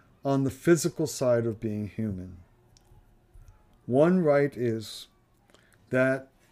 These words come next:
every individual, if they in, if they happen to so have interest, is free to have a gun. It makes depriving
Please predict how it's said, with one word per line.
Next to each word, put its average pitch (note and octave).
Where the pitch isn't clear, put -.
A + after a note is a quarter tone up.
every C#3
individual, C3
if B2+
they A#2
in, C3
if C3
they A#2+
happen B2
to G#2+
so A#2
have A#2+
interest, F#3+
is C3+
free D3
to B2+
have A#2+
a A2
gun. F#2+
It C#3+
makes D3
depriving C3